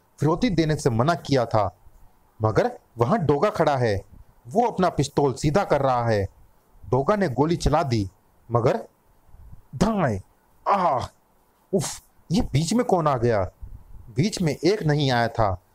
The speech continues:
बहुत से लोग आ गए थे। "डोगा,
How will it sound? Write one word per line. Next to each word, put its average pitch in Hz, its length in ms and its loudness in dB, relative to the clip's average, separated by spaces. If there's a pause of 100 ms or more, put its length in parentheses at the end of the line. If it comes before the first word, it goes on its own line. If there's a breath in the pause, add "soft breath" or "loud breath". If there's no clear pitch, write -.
(220)
बहुत 190 340 0
से 160 120 2
लोग 135 320 0
आ 123 100 0
गए 117 180 0
थे। 101 240 -2 (680)
"डोगा, 127 460 0